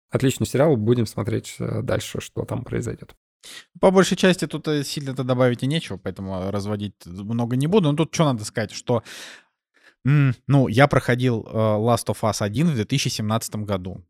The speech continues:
Speaker 2: Вышла она вообще в две тысячи тринадцатом, я проходил ремастер, а щас там несколько месяцев назад вышел вообще еще один ремастер, типа, ну, там уже для основных консолей. А, и поэтому я, ну, как бы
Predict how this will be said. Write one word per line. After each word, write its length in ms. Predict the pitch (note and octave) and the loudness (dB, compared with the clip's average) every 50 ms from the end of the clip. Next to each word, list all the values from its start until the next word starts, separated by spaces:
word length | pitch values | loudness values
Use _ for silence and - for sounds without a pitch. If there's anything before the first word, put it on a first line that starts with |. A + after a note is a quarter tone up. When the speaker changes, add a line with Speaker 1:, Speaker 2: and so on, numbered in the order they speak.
| _ | _
Speaker 2:
Вышла 380 | - G2+ G2+ C3 C#3+ - - A#2 | -10 -4 -4 -2 -2 -2 -2 -2
она 120 | A2 A2 | 0 -2
вообще 180 | A2 G2+ - A2+ | -2 -4 -4 -6
в 20 | |
две 80 | G2+ G#2+ | -8 -6
тысячи 160 | - A2+ - - | -6 -6 -4 -2
тринадцатом, 460 | - A2+ A2 C#3 E3+ - - - A#2 | -2 0 2 0 0 0 -2 -2 -2
я 100 | G#2+ G#2 | -2 -2
проходил 340 | - - - - G#2+ A2 A2 | -2 -4 -4 -2 -2 -2 -2
ремастер, 500 | A2 G#2+ G#2+ A#2 C#3+ - - - B2+ G#2 | 0 0 2 2 2 2 2 0 -2 -2
а 60 | G2+ | -2
щас 220 | - - A#2 G#2+ - | 0 0 -2 -2 -2
там 420 | - G2+ G2+ F#2+ F#2+ F#2 F#2 F#2+ - - | -6 -6 -6 -6 -8 -10 -12 -12 -6 -6
несколько 240 | A2+ G#2 - - G#2+ | -6 -4 -4 -4 -4
месяцев 260 | G#2 F#2+ - G2+ - | -4 -4 -6 -6 -4
назад 260 | G#2+ G2 G2 F#2+ - G#2 | -4 -2 0 -2 -2 -2
вышел 380 | G2+ F#2+ - - F#2 F2 E2 _ _ | -4 -4 -4 -6 -10 -12 -12 _ _
вообще 640 | - - G2 G2 - - - A#2 B2+ D3+ E3 D#3+ D3+ C3+ | -10 -6 -6 -4 -4 -4 -4 -2 0 0 0 0 -2 -4
еще 260 | C3 C3+ - - D3 | -6 -6 -2 0 0
один 220 | C#3+ C3 C3+ C3+ B2+ | 0 0 0 0 0
ремастер, 500 | A#2+ A#2+ B2 B2 A#2+ - - - - - | 0 2 2 2 0 0 -4 -10 -10 -10
типа, 340 | - - G#2 - F#2+ F#2+ G2 | -14 -16 -12 -10 -8 -8 -8
ну, 180 | G2+ G2+ F#2 | -8 -10 -12
там 200 | - - - G#2 | -12 -14 -14 -12
уже 140 | G2 F#2+ G2 | -10 -10 -8
для 380 | F#2+ G2 G2 F#2 F#2 F#2 F#2+ F#2+ | -8 -6 -6 -6 -6 -6 -8 -8
основных 400 | F#2+ - - A2 G#2 G2+ G2 - | -10 -10 -8 -8 -6 -6 -6 -8
консолей. 460 | - F#2+ F#2 - - F2+ F2+ - - - - - - - - - - _ _ - | -8 -10 -10 -10 -10 -10 -12 -12 -16 -18 -20 -18 -18 -18 -20 -20 -20 _ _ -2
А, 520 | G2+ G2+ G#2 G#2 G2+ G2+ G2+ G#2 G2+ G2 | 2 2 4 4 4 4 2 2 2 0
и 720 | G2 D2 - A2+ A#2+ B2 B2+ B2+ C3 C3 B2+ B2+ B2 A#2+ A#2 A2 G#2+ G2 - _ - _ | -2 -2 -2 0 0 2 2 4 4 4 4 4 2 2 0 -2 -6 -8 -10 _ -6 _
поэтому 600 | - A#2+ C3 B2+ A#2 - A#2+ A#2 A2 G2+ F#2 - | 4 6 6 6 4 4 0 2 2 0 -2 -4
я, 280 | G2+ G2+ A2+ G#2+ G2+ - - | -2 0 0 2 2 0 0
ну, 180 | G#2 A2 G2+ | -2 -2 -2
как 160 | - G#2 G2 F#2+ | -2 -4 -4 -4
бы 220 | F#2 E2+ C#2 | -6 -6 -8